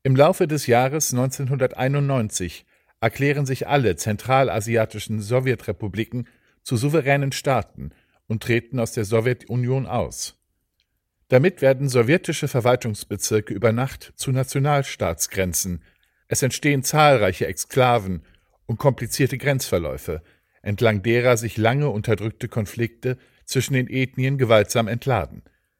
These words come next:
Im tadschikischen Bürgerkrieg neunzehnhundertzweiundneunzig bis neunzehnhundertsiebenundneunzig wenden sich ethnische Nationalisten wie auch politische Islamisten gewaltsam gegen die bislang herrschenden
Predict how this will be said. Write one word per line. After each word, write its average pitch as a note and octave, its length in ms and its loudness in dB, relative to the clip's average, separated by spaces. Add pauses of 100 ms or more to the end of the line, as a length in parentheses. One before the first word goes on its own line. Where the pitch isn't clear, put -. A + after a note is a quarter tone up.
(600)
Im C3 200 -4
tadschikischen D3 880 -4
Bürgerkrieg B2 720 0 (260)
neunzehnhundertzweiundneunzig A#2 1400 0
bis A2 160 -10
neunzehnhundertsiebenundneunzig A#2+ 1400 -4 (280)
wenden C3 340 2
sich C#3 280 -4
ethnische B2+ 480 -2
Nationalisten A2+ 920 -2 (440)
wie G#2 100 4
auch G2+ 180 4
politische B2 500 -2
Islamisten G#2 680 -2
gewaltsam A2 680 2
gegen G2 240 0
die G2+ 60 -4
bislang G#2 380 -4
herrschenden A2 580 -2